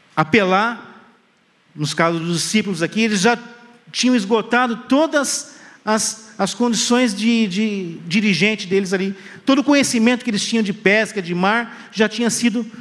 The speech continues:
utilizado. E não tinha resolvido, não tinha resolvido a situação. E aí,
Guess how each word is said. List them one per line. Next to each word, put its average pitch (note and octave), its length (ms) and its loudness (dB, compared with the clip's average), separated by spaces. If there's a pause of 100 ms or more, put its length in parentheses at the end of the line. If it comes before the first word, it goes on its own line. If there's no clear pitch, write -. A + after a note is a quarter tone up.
(100)
utilizado. F3+ 720 2 (240)
E G3+ 80 2
não A3+ 80 2
tinha A#3 220 0
resolvido, G#3 640 2
não F3+ 120 0
tinha G#3+ 160 -2
resolvido A3 440 2
a - 20 0
situação. F3 460 -6 (1500)
E A3+ 120 8
aí, B3 520 -2